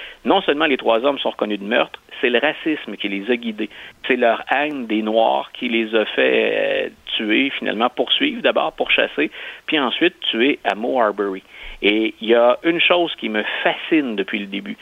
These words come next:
Il y a bien sûr tout le volet question raciale, gestion des armes à feu. Là, c'est délicat parce que les trois hommes respectaient aussi à certains égards la loi de la, la, la, la loi de la Géorgie. Il y a des choses qu'on a fait qui étaient permises dans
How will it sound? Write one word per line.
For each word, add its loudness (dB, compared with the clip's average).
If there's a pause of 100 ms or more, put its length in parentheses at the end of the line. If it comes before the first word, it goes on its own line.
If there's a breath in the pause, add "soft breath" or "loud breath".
(240 loud breath)
Il 2
y 6
a 2
bien 0
sûr 2
tout -8
le -4
volet 2
question -4
raciale, 2
gestion -2
des 0
armes 0
à 0
feu. -2
Là, -2
c'est 0
délicat 0
parce -6
que -8
les -4
trois 4
hommes 2
respectaient -2
aussi -2
à -2
certains -6
égards 4 (380 loud breath)
la 2
loi 4
de -4
la, 2
la, 4
la, 2
la 2
loi 4
de -2
la 2
Géorgie. -2 (100)
Il 2
y 4
a 2
des 2
choses 2
qu'on -2
a -2
fait 2
qui -4
étaient 0
permises -2
dans -4